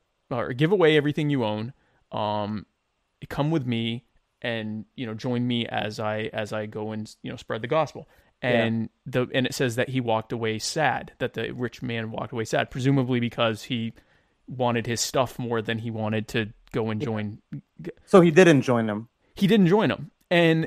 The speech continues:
Speaker 1: and Jesus didn't make him. He respected his private property and said, "Okay, he's chosen not to join me. I'm gonna go do my thing."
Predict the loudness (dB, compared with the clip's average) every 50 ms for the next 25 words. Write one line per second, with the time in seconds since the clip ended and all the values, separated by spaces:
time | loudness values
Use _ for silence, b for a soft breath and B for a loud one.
0 | -4 -2 0 2 4 4 4 2 2 0 -4 _ _ _ _ _ _ _ _ _
1 | _ _ _ _ _ _ _ _ _ _ _ _ _ _ _ _ _ _ _ _
2 | -6 -4 -2 0 0 0 -2 -4 -6 -2 -2 0 0 0 -2 -4 _ -6 -2 0
3 | 0 0 0 -2 -6 -8 -8 -6 -6 -10 -10 _ _ _ _ _ _ _ _ _
4 | _ _ _ _ _ -4 -2 -2 0 0 0 -2 -2 -2 -2 -4 -4 -2 -4 -2
5 | 0 2 2 0 -2 -4 -2 2 4 4 4 4 2 -2 0 2 2 2 2 0
6 | -2 -4 -2 -2 -2 -4 -4 -4 -2 -2 -2 2 0 0 0 0 -2 -6 -4 -4
7 | -2 0 0 0 0 2 0 0 0 -2 -6 -4 -2 0 0 0 0 0 0 0
8 | 0 2 2 0 2 2 0 0 0 -2 -2 -2 -4